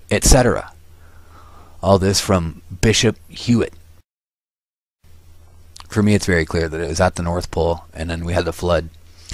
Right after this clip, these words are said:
and the peoples that had been there were dislocated to the, to the other regions that, after the flood, that they were, the boat landed on, um, Mount Ararat or in somewhere near that location.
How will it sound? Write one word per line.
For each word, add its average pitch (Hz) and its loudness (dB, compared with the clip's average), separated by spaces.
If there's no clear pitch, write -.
and 82 -2
the 80 -2
peoples 98 0
that 87 -4
had 87 -6
been 113 2
there 80 -2
were 82 -4
dislocated 90 -2
to 90 0
the, 80 -2
to 85 -2
the 80 -2
other 85 0
regions 85 -4
that, 65 -10
after 82 -2
the 82 -6
flood, 82 -4
that - -12
they 87 -4
were, 87 -4
the 95 -8
boat 139 0
landed 90 0
on, 78 -4
um, 78 -8
Mount 87 -2
Ararat 95 4
or 98 0
in 87 -8
somewhere 92 -2
near 95 0
that 82 2
location. 85 -4